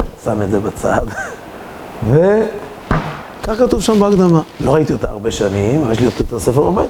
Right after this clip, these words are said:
כמובן, בסדר. כך כתוב שם בהקדמה. אז כל הלילה יעקב אבינו נמצא בסוגיה.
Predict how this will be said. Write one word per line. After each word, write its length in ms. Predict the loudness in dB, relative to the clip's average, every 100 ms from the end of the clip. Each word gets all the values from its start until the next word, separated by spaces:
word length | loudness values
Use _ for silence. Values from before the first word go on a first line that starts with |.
| -4
כמובן, 280 | -12 -12 -16
בסדר. 200 | -14 -16 -16 -16 -16 -10 0
כך 200 | 2 2
כתוב 120 | 2
שם 180 | 0 -2
בהקדמה. 340 | -2 -2 -4 -6 -16 -16 -12 -12 -4
אז 140 | -4 2
כל 240 | 2 4
הלילה 280 | 4 4 6
יעקב 420 | 4 2 -2 -6
אבינו 520 | -2 0 0 0 -2 -6 -8 -18 -18 -18 -16 -8
נמצא 260 | -4 0 0
בסוגיה. 520 | 2 4 6 6